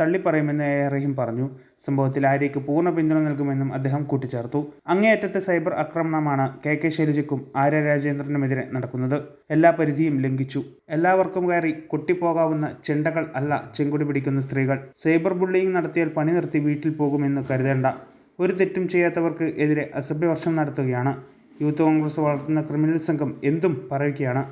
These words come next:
യൂത്ത് കോൺഗ്രസും ഇറക്കിവിട്ട സൈബർ ഗുണ്ടകളെ തിരിച്ചു വിളിക്കണം. കെ എസ് ആർ ടി സി മേയർ തർക്കത്തിൽ ആദ്യ മണിക്കൂറിൽ തന്നെ ഇടപെട്ട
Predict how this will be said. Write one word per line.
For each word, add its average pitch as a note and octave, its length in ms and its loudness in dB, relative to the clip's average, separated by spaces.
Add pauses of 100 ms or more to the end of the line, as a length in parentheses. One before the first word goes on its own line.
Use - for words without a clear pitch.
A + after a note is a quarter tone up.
(380)
യൂത്ത് G3+ 200 -2
കോൺഗ്രസും G3 500 0 (220)
ഇറക്കിവിട്ട F3+ 440 2 (100)
സൈബർ D#3 340 2
ഗുണ്ടകളെ E3 320 0 (100)
തിരിച്ചു C#3+ 260 -4
വിളിക്കണം. C3 340 0 (340)
കെ E3 60 2
എസ് E3 160 2
ആർ F3+ 100 4
ടി F#3+ 100 0
സി F#3+ 160 2
മേയർ E3+ 180 2 (100)
തർക്കത്തിൽ D#3+ 340 -2 (140)
ആദ്യ E3 200 2
മണിക്കൂറിൽ D#3+ 440 0
തന്നെ D#3+ 140 0 (100)
ഇടപെട്ട D#3 280 -2